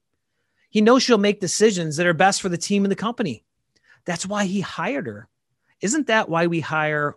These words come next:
all of our team members? So they can do their job? Today, Hannah's fulfilling her purpose at work. She's passionate and energized about helping her team. She approaches tough situations with a solutions, not problems mindset.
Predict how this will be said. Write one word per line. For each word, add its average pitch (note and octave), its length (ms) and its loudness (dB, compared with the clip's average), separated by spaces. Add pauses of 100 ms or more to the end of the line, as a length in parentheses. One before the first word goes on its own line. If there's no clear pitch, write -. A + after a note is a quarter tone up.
(120)
all C3+ 220 4
of F3 80 0
our F3+ 120 2
team G#3 240 -4
members? G#3+ 500 -6 (420)
So - 160 -6
they D#3+ 160 0
can E3+ 180 -6
do C3+ 240 -6
their C#3+ 160 -6
job? A#2+ 440 -8 (1600)
Today, G#3+ 320 6
Hannah's B3+ 480 0 (260)
fulfilling G#3 440 4
her F3+ 120 2
purpose D#3 400 -2
at B2+ 80 -4
work. A2 420 -14 (440)
She's F3 200 -8
passionate F3 640 0
and D3 80 -10
energized D3+ 680 0
about C3+ 160 -4
helping D#3 260 -2
her D#3+ 80 -2
team. D3 400 -8 (520)
She - 140 -4
approaches F#3 420 0
tough F#3+ 200 0
situations E3 800 -2
with D#3 180 -2
a F#3+ 60 0
solutions, F3 560 0
not E3+ 240 -2
problems D#3 400 0
mindset. C#3+ 560 -6